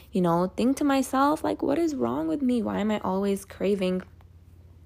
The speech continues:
um, you know, social events? Why am I always, always craving social gatherings?" And that's because that's just how I thrive. Like, I love being around people. I love being around,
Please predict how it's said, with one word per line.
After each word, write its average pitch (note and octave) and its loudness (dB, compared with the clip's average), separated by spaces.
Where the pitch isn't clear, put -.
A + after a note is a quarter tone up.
um, F3 0
you F#3 0
know, F3 2
social F3+ 2
events? A3 4
Why F3 0
am F3 0
I E3+ -2
always, F3 -4
always F3 2
craving F3 0
social F3 -6
gatherings?" G#3+ 2
And G#3+ 2
that's D#4 2
because C#4+ 0
that's - 2
just C4+ 0
how G3+ 8
I F3+ 6
thrive. - 0
Like, F#3 0
I F3 4
love F#3+ 6
being G3 2
around F3 2
people. E3+ 0
I E3+ 0
love E3+ 0
being E3+ -2
around, E3 -2